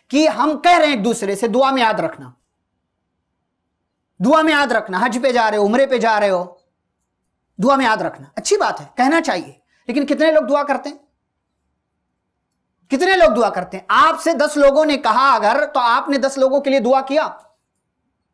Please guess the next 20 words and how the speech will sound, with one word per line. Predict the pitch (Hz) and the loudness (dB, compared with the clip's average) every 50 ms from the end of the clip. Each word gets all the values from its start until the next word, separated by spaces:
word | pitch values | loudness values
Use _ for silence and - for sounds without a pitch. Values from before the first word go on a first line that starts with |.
| _ - | _ -4
उनको | 233 247 - 311 | -4 2 2 2
दुआ | 277 247 294 294 294 | 2 4 2 2 2
में | 294 285 | 2 0
याद | 277 285 262 277 | 0 0 0 -2
रखा। | 262 262 - 285 339 320 233 - - - _ _ _ _ _ _ _ _ - | -4 -2 -2 -2 0 0 -2 -4 -10 -16 _ _ _ _ _ _ _ _ -2
आप | 226 277 339 370 - - 285 | 0 2 2 0 0 -2 -2
अगर | 262 254 330 330 | -2 -2 -2 -4
समाज | - - 254 220 233 247 294 339 339 - | -2 -4 -4 -2 -2 -2 -2 -2 -4 -2
के | - 302 302 | -4 -4 -4
किसी | 302 302 254 - 330 320 | -4 -6 -4 -4 -4 -4
ऐसे | - 220 254 277 269 - 392 392 | -2 0 -2 0 0 0 0 0
बंदे | 359 339 311 294 311 320 | 2 2 2 2 2 2
को | 320 294 269 | 2 2 2
जानते | 214 233 226 220 214 - - 220 220 | 2 2 0 0 -4 -6 -4 -4 -2
हैं | 226 302 359 381 277 | 0 0 -2 -2 0
जो | 226 302 330 339 | 2 4 4 4
नेक | 285 226 233 254 302 320 320 - - | 2 0 0 0 0 0 -2 -2 -4
है, | - - - - _ _ _ _ - | -4 -4 -4 -12 _ _ _ _ -4
वाकई | 165 240 320 330 330 359 392 381 359 | 2 2 2 4 4 2 2 4 2
नेक, | 320 262 220 - - | 2 0 -2 -4 -8